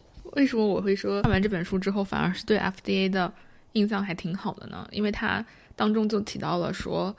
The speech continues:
其实F D A也知道海外的这些厂家是在进行一个这样的表演的，所以他们在这样检查的过程当中，他们也形成了一个自己的检查体系，就是他们认为即使语言文化时区是不一样的，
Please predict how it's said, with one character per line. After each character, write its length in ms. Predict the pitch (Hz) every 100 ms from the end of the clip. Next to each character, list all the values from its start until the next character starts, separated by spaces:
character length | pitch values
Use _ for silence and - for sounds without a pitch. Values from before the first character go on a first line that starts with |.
| - - - -
其 120 | 247
实 140 | 247
F 260 | 226 - 202
D 140 | - 214
A 80 | 214
也 120 | 160
知 180 | - 175
道 300 | 202 165 - -
海 140 | - -
外 120 | 170
的 60 |
这 80 | 165
些 100 | 175
厂 200 | 180 - -
家 200 | - -
是 160 | -
在 260 | 214 170 - - _ _ _
进 120 | - 185
行 80 |
一 120 | 190 -
个 80 |
这 100 | -
样 80 | 101
的 80 | 95
表 180 | - -
演 200 | - - -
的， 160 | - -
所 160 | - 202
以 80 | 202
他 160 | -
们 260 | 208 214 185 - - - - - _ _ - -
在 160 | - 214
这 120 | 220
样 120 | 202
检 120 | 196
查 120 | 180 185
的 80 |
过 140 | 190 202
程 220 | 190 170
当 180 | 170 175
中， 280 | 190 190 214 - - -
他 120 | -
们 180 | 254 247
也 240 | 185 67 - - -
形 180 | - 196
成 160 | - 202
了 100 | 190
一 40 |
个 80 | 208
自 140 | 220
己 100 | 202
的 100 | 196
检 160 | 185 208
查 180 | - 160
体 200 | - - -
系， 320 | - 151 - - _ - - -
就 100 | 233
是 60 |
他 140 | 233 247
们 140 | 240
认 160 | 247 226
为 140 | 180 175
即 140 | 196
使 160 | 202 202
语 120 | 175
言 260 | - 147 175
文 160 | 156
化 220 | 180 202 175
时 180 | -
区 160 | 160 -
是 100 | -
不 180 | 196 202
一 140 | 185
样 240 | 196 190 175
的， 160 | -